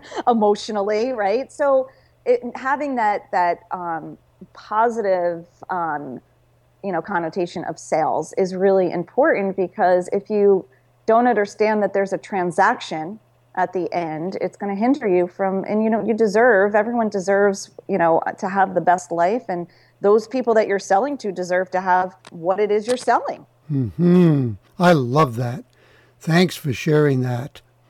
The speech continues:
Speaker 2: Our world is changing so rapidly, especially with the, um, emergence of and the growth of digital technology.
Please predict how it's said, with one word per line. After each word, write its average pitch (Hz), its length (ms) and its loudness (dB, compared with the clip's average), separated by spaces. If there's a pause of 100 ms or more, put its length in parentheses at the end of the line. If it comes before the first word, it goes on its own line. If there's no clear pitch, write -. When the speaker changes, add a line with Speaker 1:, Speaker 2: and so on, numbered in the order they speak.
(280)
Speaker 2:
Our 277 160 4
world 226 380 6
is 131 120 -2
changing 135 600 2 (260)
so 190 360 4
rapidly, 151 720 0 (720)
especially 190 680 4
with 156 220 0
the, 143 260 0
um, 131 220 -2 (560)
emergence 156 680 2
of 151 220 2
and 135 140 -2
the 131 40 -4
growth 131 360 -2
of 117 180 -10
digital 147 420 2
technology. 135 880 -6